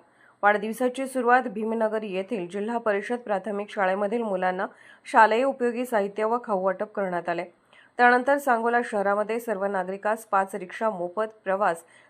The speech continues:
सकाळी माननीय ॲडव्होकेट अक्षयदादा बनसोडे यांच्या हस्ते उद्घाटन करण्यात आले. सांगोला शहरामधील चिंचोली रोड येथील उद्यानामध्ये वृक्षारोपण करण्यात आले. सांगोल्यामधील मुखबधीर शाळा येथील मुलांना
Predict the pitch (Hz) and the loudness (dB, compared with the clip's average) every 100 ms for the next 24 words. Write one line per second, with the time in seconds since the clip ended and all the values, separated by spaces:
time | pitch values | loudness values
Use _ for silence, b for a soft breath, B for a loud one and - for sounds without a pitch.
0 | - 254 247 247 262 226 214 220 226 185 | -4 0 2 2 2 0 0 0 0 0
1 | 190 214 214 196 - 240 220 214 180 175 | -2 -4 -4 -4 -4 -2 0 0 -2 -4
2 | 175 208 214 202 175 175 247 226 220 226 | -6 -6 -6 -4 -6 -6 -6 -8 -8 -10
3 | 196 170 196 202 208 180 160 160 165 160 | -8 -10 -6 -6 -4 -4 -4 -4 -4 -6
4 | - b b b - 254 233 247 269 269 | -14 b b b 2 6 8 8 6 4
5 | 247 240 240 233 247 247 214 196 214 208 | 4 6 4 4 0 -4 -4 -4 -4 -2
6 | 226 196 196 196 190 220 185 170 208 208 | -2 0 0 -2 -4 -6 -8 -4 -2 0
7 | 190 185 233 190 175 247 233 233 233 226 | 0 -2 -2 -4 -4 -2 0 0 -4 -4
8 | 170 165 160 165 165 b b b - 254 | -4 -4 -4 -6 -8 b b b 2 6
9 | 226 226 247 262 262 277 254 226 240 208 | 8 6 4 4 4 2 0 0 -2 0
10 | 220 240 240 196 208 202 185 226 202 190 | 0 -2 0 2 2 0 -4 -4 -2 -2
11 | 185 | -2